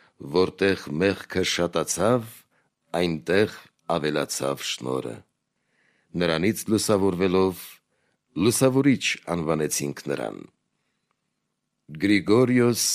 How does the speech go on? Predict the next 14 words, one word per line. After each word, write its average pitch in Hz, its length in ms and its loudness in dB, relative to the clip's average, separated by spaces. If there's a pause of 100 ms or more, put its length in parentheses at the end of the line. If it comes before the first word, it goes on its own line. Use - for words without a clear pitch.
(240)
Սերովբեների 95 840 2
դասակից, 82 800 0 (680)
Սերովբեներին 90 840 2
հաղորդակից, 82 840 -2 (640)
ամենասուրբ 92 920 0
երրորդության 98 840 0
հանգիստ 87 680 -2
և 82 200 0
աթոռ, 85 460 0 (500)
որի 90 340 0
գութը 110 420 2
ողորմությամբ 98 1040 0
և 95 180 0
մխիթարությամբ 95 1120 -2